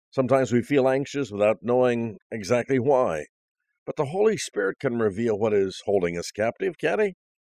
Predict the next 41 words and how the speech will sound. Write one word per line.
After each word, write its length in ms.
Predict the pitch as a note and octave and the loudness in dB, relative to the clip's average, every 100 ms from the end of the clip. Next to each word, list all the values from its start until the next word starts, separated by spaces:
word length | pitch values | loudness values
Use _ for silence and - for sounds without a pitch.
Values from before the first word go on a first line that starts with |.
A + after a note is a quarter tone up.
| _ _ _ _ _ | _ _ _ _ _
You 80 | - | 0
gotta 160 | C#3+ C#3+ | 2 4
begin 300 | C3 B2+ D3 | 4 4 4
the 100 | B2 | 2
process 560 | D3 D3 C#3 C#3+ B2 | 4 2 4 2 4
of 160 | B2 G#2 | 2 0
defeating 520 | G#2 - D3+ C3+ A#2 | -4 -4 -4 -2 -2
fear's 520 | A2 - C#3+ C3+ B2 - | -4 -6 0 0 0 -4
hold 360 | - D#3+ C#3+ C3 | 2 4 6 6
on 100 | A#2+ | 4
your 160 | A2+ G#2+ | 2 4
life, 320 | A2 F#2+ - | 4 4 2
and 220 | A#2 G#2+ - _ - | -2 -2 -10 _ -2
there's 180 | A2+ | 0
no 140 | B2+ C#3+ | 4 4
better 260 | C#3+ C#3 | 4 4
tool 300 | B2+ - D#3 | 2 0 0
for 160 | B2+ B2+ | 0 0
doing 280 | A#2 C#3+ C3+ | 4 4 4
that 160 | C3 C3+ | 2 2
than 220 | A#2 G#2+ - _ _ - | -2 -4 -8 _ _ -10
breaking 600 | G#2+ A#2 D3+ D3+ C3+ C3+ | -2 4 4 4 0 2
those 260 | C3+ B2+ | 2 0
chains 360 | - D3 C#3+ C3 | 0 2 2 2
with 180 | B2+ - | -2 2
the 240 | B2+ - - _ | 2 2 -2 _
sword 400 | - - D#3 D3+ | -14 -2 4 6
of 60 | C#3 | 6
the 100 | C3 | 2
Spirit. 500 | - - E3 C3 F2 _ _ _ _ _ _ | -2 -2 2 2 0 _ _ _ _ _ _
The 80 | G#2 | -2
Bible 260 | C3 D3 C3 | 0 2 2
says 240 | - C3+ | 2 2
in 60 | B2 | 0
Ephesians 480 | - C#3+ A#2 B2 - | -2 -4 -4 -6 -6
six 240 | C#3 - | -8 -2
seventeen, 560 | D3 C#3+ B2+ D#3+ D#3+ C3 | 0 0 0 -2 0 0
"That's 260 | C3 - | 0 -2
true, 300 | - D#3 D#3+ | -4 0 0
God's 400 | G2 B2 C3+ C3 | 2 2 2 -2
word 460 | A2 D#3 D#3+ C#3 F#2 | -2 0 2 2 -2